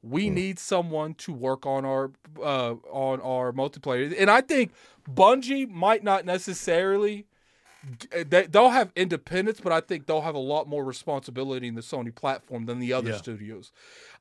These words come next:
Speaker 1: I
Speaker 3: Absolutely.
Speaker 1: personally feel like these other studios that's making multiplayer games for PlayStation, I would not be surprised if they all go through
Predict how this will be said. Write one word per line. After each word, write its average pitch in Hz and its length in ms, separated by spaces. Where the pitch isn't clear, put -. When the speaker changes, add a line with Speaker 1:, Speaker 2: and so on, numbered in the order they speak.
Speaker 1:
I 208 140
Speaker 3:
Absolutely. 269 180
Speaker 1:
personally 240 280
feel 196 200
like 165 300
these 175 320
other 226 300
studios 208 460
that's 151 200
making 165 340
multiplayer 151 560
games 143 320
for 131 140
PlayStation, 175 760
I 156 120
would 165 180
not 165 260
be 180 120
surprised 147 760
if 156 120
they 160 160
all 156 380
go 151 300
through 147 500